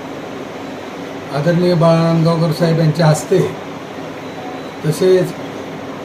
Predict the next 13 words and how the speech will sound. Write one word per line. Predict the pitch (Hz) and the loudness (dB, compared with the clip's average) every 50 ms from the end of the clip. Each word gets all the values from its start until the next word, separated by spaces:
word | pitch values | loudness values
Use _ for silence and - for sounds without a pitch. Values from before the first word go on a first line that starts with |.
| 143 139 | -2 2
धाराशिव | 160 160 160 165 165 175 165 - 196 185 | 4 6 6 8 6 6 4 2 2 2
जनता | 170 156 170 160 156 - 175 170 | 2 4 4 4 4 2 2 0
सहकारी | 160 - 180 170 156 - 175 170 165 | 0 2 2 2 2 2 2 2 4
बँकेचे | 160 170 165 156 156 165 170 160 - - 175 170 170 175 170 170 170 165 160 147 - - - - - - - - - - - - - - - - | 4 4 4 4 4 2 0 0 0 0 2 2 2 2 2 2 2 2 2 0 0 -4 -8 -10 -12 -12 -12 -12 -12 -12 -12 -12 -12 -10 -6 -2
चेअरमन | - - - - 185 196 185 160 131 117 - - - - - - - - - 165 - - - - - - - - - - - - - - - - - - - - - - - - - - - 208 - - - - - - | 2 4 4 4 4 6 4 4 4 2 -2 -8 -10 -10 -8 -8 -8 -6 -6 -8 -8 -10 -12 -12 -12 -10 -10 -10 -10 -12 -12 -12 -12 -12 -12 -12 -12 -12 -12 -12 -12 -12 -12 -12 -10 -8 -8 -8 -8 -8 -10 -12 -6 -4
वसंतराव | 151 151 - 180 180 170 160 175 175 175 | -2 0 2 2 2 4 4 6 6 6
नागदे | 175 170 165 151 147 160 160 | 6 4 2 2 2 0 2
साहेब | - 175 175 165 | 2 2 2 4
यांच्या | 170 160 - 139 - | 2 2 2 4 2
अध्यक्षतेखाली | 156 147 147 165 151 202 202 170 160 170 175 175 160 147 135 - - - - - - - - - - - - - - - - - - - - - - - - - - - - - - 151 | 2 2 2 2 2 4 4 4 4 4 4 4 4 2 0 -2 -4 -4 -4 -4 -2 0 0 0 0 0 -2 0 2 2 2 2 -2 -8 -12 -12 -12 -12 -12 -12 -12 -12 -12 -8 -4 0
व | 165 170 | 2 4
इतर | 165 165 160 - 180 185 175 | 4 4 2 2 2 2 2
सर्व | 160 - 180 180 180 175 180 180 180 180 180 180 | 2 2 2 2 4 6 8 8 10 10 10 8